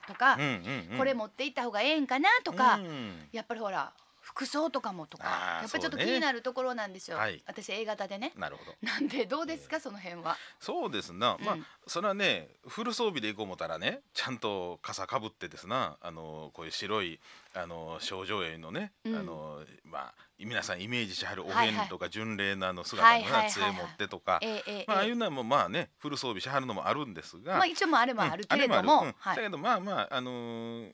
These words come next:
Speaker 2: 順番もね、一番から三十三に回るというルートも行けますけれども、まあ、一番は、一番はまず行ってもらうことですから。
Speaker 1: まずは行くこと。
Speaker 2: そう。で、行って、そこでお参りしてもらうんが一番です。ですんで、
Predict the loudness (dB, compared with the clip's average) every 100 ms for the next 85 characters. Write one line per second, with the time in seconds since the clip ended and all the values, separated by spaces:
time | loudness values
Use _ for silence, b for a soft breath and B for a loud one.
0 | -16 -6 -2 2 2 2 -2 -4 -6 _
1 | -8 -4 0 0 2 2 2 0 -2 -2
2 | -2 -2 -2 0 0 0 -2 -2 -2 -2
3 | -2 -4 -2 -4 -6 -8 -4 -4 -4 -6
4 | -6 -6 -6 -6 -4 -2 -2 -2 0 0
5 | 2 -2 -2 b b b -12 -8 -4 -2
6 | -2 0 -2 -4 -8 -6 -2 0 0 -2
7 | -6 -6 -8 -6 -6 -6 -10 4 6 8
8 | 8 6 4 4 6 4 2 _ _ -8
9 | -4 -4 -6 _ 4 4 2 -6 -6 -2
10 | 2 2 -2 _ -4 2 2 2 -2 -2
11 | 2 4 4 0 -6 -8 -6 -6 -6 -12
12 | -18 b b 0 0 0 0